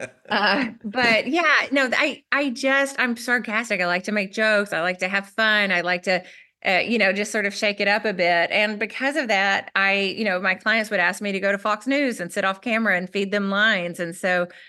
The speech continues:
Speaker 2: I would also write blog posts that would be featured on, you know, national news. And, you know, I, I just caused, I wreaked a lot of havoc. Another thing that I did was, um, you know, like, if I had ten clients and I wanted to talk about something,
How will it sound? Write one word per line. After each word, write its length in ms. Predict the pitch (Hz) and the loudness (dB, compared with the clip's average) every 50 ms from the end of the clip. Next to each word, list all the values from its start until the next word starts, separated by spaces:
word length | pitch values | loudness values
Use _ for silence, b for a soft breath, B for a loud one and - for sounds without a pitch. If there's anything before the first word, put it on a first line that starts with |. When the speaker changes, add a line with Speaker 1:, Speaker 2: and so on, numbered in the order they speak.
| B B B B B B | B B B B B B
Speaker 2:
I 140 | 190 185 190 | 0 2 2
would 120 | 196 190 180 | 2 2 2
also 600 | 180 180 185 190 - 202 190 185 180 175 170 175 | 2 0 0 -2 0 0 2 2 2 2 2 0
write 260 | 175 190 202 196 - | 2 0 0 0 0
blog 240 | - 294 302 285 294 | -2 -2 -2 -2 -2
posts 360 | 254 233 202 196 185 180 180 | 0 0 0 2 0 -2 -2
that 100 | 175 170 | -4 -4
would 100 | 190 190 | -4 -4
be 140 | 185 196 202 | -6 -8 -6
featured 480 | 202 226 220 214 220 226 214 208 202 202 | -6 -4 -6 -4 -2 -2 0 0 2 0
on, 340 | 202 202 202 202 196 175 | 0 0 0 -2 -6 -6
you 140 | - 214 214 | -4 -2 -2
know, 100 | 196 185 | 0 0
national 400 | 190 208 220 233 - - 247 240 | 0 0 0 -2 -4 -6 -4 -4
news. 540 | 240 240 247 254 240 214 190 185 175 170 185 | -2 -2 0 0 0 -2 -2 -4 -4 -4 -4
And, 160 | 180 180 185 - B B B B B B | -4 -4 -4 -8 B B B B B B
you 140 | - 254 254 | -2 0 2
know, 180 | 240 220 208 - | 4 4 4 4
I, 420 | - 220 247 226 240 240 214 - - _ - | 4 2 2 2 0 -2 -4 -8 -10 _ -10
I 140 | 247 247 | -10 -6
just 240 | 233 302 339 320 - | -4 -4 -4 -6 -6
caused, 320 | - 294 294 294 269 - - | -4 -2 -2 -2 -2 0 0
I 60 | 240 | 0
wreaked 260 | 240 277 320 302 - | 0 0 0 -2 -2
a 80 | 311 262 | -2 0
lot 160 | 220 208 208 | 0 -2 -2
of 60 | 202 | -4
havoc. 560 | - 180 185 190 196 185 170 170 165 165 165 - | -4 -2 0 0 0 0 0 0 0 0 0 -2
Another 400 | 214 233 247 269 285 330 339 285 | 0 0 0 0 0 -2 -2 -2
thing 180 | 302 262 262 208 | -2 -2 -2 0
that 100 | 202 190 | 0 0
I 100 | 185 185 | 0 0
did 360 | 185 185 185 190 185 180 175 | 0 0 0 0 0 -2 -2
was, 380 | 185 185 185 180 185 185 - - _ _ _ _ _ _ _ _ _ _ - | -2 -2 0 0 -2 -4 -8 -14 _ _ _ _ _ _ _ _ _ _ 0
um, 480 | 214 214 208 202 180 175 175 175 - - | 2 2 2 2 0 0 -2 -6 -6 -4
you 120 | 226 240 | -2 0
know, 100 | 220 202 | 2 2
like, 180 | 190 190 196 208 | 2 2 0 0
if 100 | 202 208 | -2 -4
I 80 | 208 214 | -4 -2
had 360 | 220 233 220 214 208 190 - - _ _ _ _ | 0 0 0 0 -2 -4 -10 -18 _ _ _ _
ten 260 | - - 247 220 208 202 | -6 -2 -2 -2 -2 -4
clients 640 | - - 208 208 214 208 202 196 190 185 185 - - _ _ _ _ - | -4 -4 -2 0 0 0 0 0 -2 -4 -6 -12 -20 _ _ _ _ -4
and 100 | 214 196 | 0 2
I 160 | 196 202 208 | 2 2 2
wanted 460 | 214 208 202 190 190 190 175 185 190 | 2 0 0 0 0 0 -2 -2 -4
to 100 | 202 185 | -6 -6
talk 220 | 180 226 202 202 196 | -4 -2 -2 -2 -2
about 280 | 190 175 170 - - | 0 -2 -2 -2 -2
something, 580 | - 180 175 180 180 175 175 175 175 180 185 | -2 -4 -4 -4 -4 -4 -4 -2 -4 -6 -8